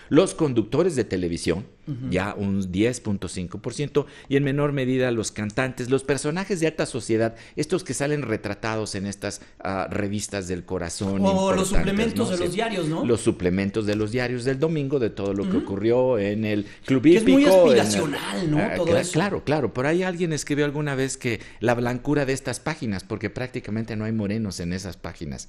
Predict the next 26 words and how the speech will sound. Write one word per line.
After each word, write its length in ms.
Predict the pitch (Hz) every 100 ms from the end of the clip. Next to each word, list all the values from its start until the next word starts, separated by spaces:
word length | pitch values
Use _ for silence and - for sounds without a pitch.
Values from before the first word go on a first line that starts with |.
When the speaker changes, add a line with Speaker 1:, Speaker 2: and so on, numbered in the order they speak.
| -
Speaker 1:
Sí, 260 | - 85
Speaker 2:
Sí. 40 | 107
Speaker 1:
esto, 300 | 98 92 120
esto 280 | 113 107 -
también 420 | - 85 85 107 110
es, 180 | 90 - - 120
es 140 | 131
un 100 | 180
cierto, 260 | 214 214 165
alguien 200 | 170 175
lo 60 |
Speaker 2:
Órale, 160 | 156 156
Speaker 1:
midió 240 | 156 185
ya 240 | 190 214 196
Speaker 2:
tienes 260 | - 247
Speaker 1:
en 120 | 123 123
las 100 | 123
Speaker 2:
razón. 100 | 123
Speaker 1:
revistas, 440 | 143 156 - 123
las 180 | 120 104
revistas 480 | 110 123 120 131 113
estas 340 | 107 117 101
de 120 | 98
fin 220 | 90 104 107
de 100 | 101
semana 500 | 120 143 156 117